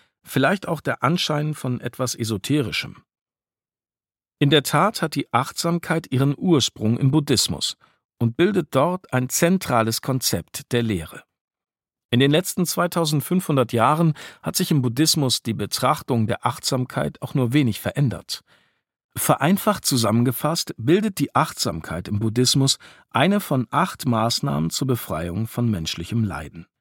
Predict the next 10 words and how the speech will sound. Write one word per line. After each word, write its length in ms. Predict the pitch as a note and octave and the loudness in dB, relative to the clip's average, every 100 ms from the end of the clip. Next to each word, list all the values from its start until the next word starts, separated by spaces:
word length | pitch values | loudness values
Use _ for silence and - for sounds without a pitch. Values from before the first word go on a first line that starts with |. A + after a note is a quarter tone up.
| _ _ _ _ _ _ _ - | _ _ _ _ _ _ _ 0
Im 80 | C#3 | 2
Buddhismus 540 | C#3+ D#3 - G#3 G#3 | 4 4 4 2 2
ist 180 | - - | 0 -2
die 120 | D3+ | 2
Achtsamkeit 760 | C#3+ D3+ - E3+ D#3+ E3+ F3 - | 2 2 0 0 0 -2 -2 0
keine 320 | F3+ F#3 E3 | 4 6 4
für 160 | - A2+ | 2 0
sich 240 | B2 - | 0 0
alleinstehende 680 | G#2+ G#2 A2 - G#2 A2 G#2 | 0 2 0 0 0 2 2
Meditationstechnik, 1120 | G2+ A2+ F#2 - - C#3+ A#2 A2 G#2 C#3 | -2 -4 -10 -4 0 0 0 -4 -2 -2